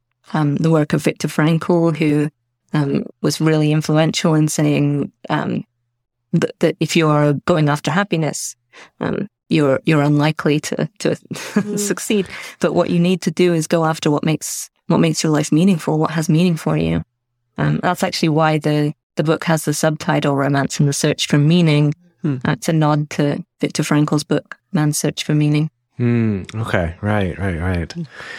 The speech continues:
Speaker 4: It's, it's interesting 'cause we bring up that topic a lot anytime we talk about positive psychology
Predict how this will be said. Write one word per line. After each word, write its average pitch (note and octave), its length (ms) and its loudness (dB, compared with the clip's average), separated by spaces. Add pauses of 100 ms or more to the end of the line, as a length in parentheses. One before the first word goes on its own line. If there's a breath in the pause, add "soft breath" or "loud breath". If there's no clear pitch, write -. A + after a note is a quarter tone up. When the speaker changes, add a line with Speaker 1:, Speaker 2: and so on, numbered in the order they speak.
(280 loud breath)
Speaker 4:
It's, - 260 -4
it's - 260 0
interesting D#3+ 360 2
'cause C3+ 120 2
we B2+ 100 4
bring C3+ 220 0
up A#2 180 -2
that G#2 300 0
topic G#2 400 -4
a F2+ 60 0
lot A2 400 0
anytime G#2 480 0
we F#2 160 2
talk F#2 280 -4
about F2+ 500 -2
positive F#2+ 460 -4
psychology F2 1000 -2